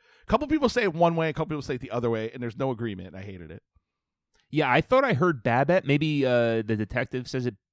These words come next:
Speaker 2: more.
Speaker 1: Yeah, he does.
Speaker 2: Yeah,
Speaker 1: He
Speaker 2: yeah.
Speaker 1: does. You're right.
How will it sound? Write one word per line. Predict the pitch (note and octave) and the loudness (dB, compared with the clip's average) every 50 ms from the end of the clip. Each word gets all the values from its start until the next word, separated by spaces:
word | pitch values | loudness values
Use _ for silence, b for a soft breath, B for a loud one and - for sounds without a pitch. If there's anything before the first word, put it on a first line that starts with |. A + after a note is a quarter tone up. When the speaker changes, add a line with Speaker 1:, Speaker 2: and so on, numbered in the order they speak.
| _ _ _ _ _ _ _ | _ _ _ _ _ _ _
Speaker 2:
more. | A#2+ A#2+ B2 B2+ C#3+ D3+ C#3+ | -6 -4 -4 -2 -4 -4 -2
Speaker 1:
Yeah, | F3 F3+ F#3 D3+ G2 | 0 0 0 0 0
he | F2+ A#2+ E3+ | -4 -10 -2
does. | C#3+ D#3 A2+ D#2 D2+ - A#2 | -2 -2 -2 -2 -8 -6 -4
Speaker 2:
Yeah, | A#2 A2 G2+ F#2+ | -2 -2 0 0
Speaker 1:
He | G2 G#2 | -2 -2
Speaker 2:
yeah. | F#2+ | -4
Speaker 1:
does. | F#2+ A2 F2 G2 A2+ | -4 -6 -8 -8 -8
You're | A#2 A2 | -8 -8
right. | G2+ E2+ D2+ - | -8 -10 -12 -18